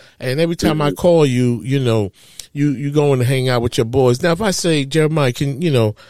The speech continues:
Speaker 1: I need to be with you tonight, man. Let's just go have a drink or something." You say, "Yo, Rob, I'm there. Can we do it tomorrow?"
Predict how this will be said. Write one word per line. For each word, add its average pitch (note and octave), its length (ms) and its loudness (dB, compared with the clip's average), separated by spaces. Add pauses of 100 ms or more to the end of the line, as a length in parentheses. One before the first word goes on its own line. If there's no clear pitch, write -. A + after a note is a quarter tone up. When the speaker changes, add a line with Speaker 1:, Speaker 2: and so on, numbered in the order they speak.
(300)
Speaker 1:
I C#3 60 -4
need D#3+ 240 0
to C#3 60 -4
be C#3 180 2
with C3+ 200 0
you C#3+ 60 2
tonight, B2 340 0
man. B2+ 180 0
Let's C3+ 120 0
just B2 220 -4
go B2 100 0
have A#2 160 0
a G#2+ 60 -6
drink A2+ 300 -4
or A2 60 -2
something." C3+ 380 -2
You F3+ 80 -2
say, F#3+ 180 0
"Yo, G3 160 0
Rob, F#3+ 300 0
I'm E3+ 120 -2
there. E3+ 220 2 (120)
Can C3 180 -2
we C3 100 2
do C#3+ 200 2
it D3 100 -2
tomorrow?" C#3 640 0